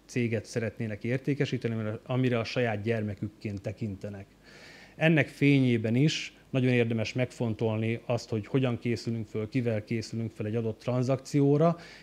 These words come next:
hiszen hogyha egy jól struktúrált folyamatot követünk, akkor az jelentősen növelheti a vételárat,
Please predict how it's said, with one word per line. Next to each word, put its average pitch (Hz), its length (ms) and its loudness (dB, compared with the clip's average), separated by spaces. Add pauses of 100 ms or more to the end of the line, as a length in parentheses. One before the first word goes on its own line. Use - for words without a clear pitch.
hiszen 127 240 -2
hogyha 127 200 0
egy 120 120 0
jól 147 200 6
struktúrált 123 680 0
folyamatot 117 600 0
követünk, 139 500 2
akkor 113 240 -2
az 110 140 0
jelentősen 117 600 0
növelheti 110 580 -4
a 104 120 -4
vételárat, 110 840 -4